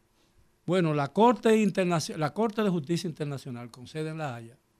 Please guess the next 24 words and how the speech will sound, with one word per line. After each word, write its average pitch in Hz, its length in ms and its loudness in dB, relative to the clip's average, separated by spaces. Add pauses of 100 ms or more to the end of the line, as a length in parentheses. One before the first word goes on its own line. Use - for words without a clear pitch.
(200)
que - 120 -8
es 143 80 -6
un 156 120 -2
organismo 143 480 -8
de 139 80 -10
Naciones 123 360 -14
Unidas, 113 320 -16 (840)
se - 140 -4
ha 190 80 4
reunido 202 600 4
a 147 100 -4
instancia 151 800 -2
y 139 100 -12
a 127 80 -10
solicitud 143 800 -6
o 135 140 -10
convocatoria 139 840 -6
de 156 100 -6
Sudáfrica, 127 680 -8 (800)
eh, 135 280 -2 (100)
para 156 400 0
enjuiciar 143 800 -2 (500)
a 139 140 -6
Israel 175 580 -2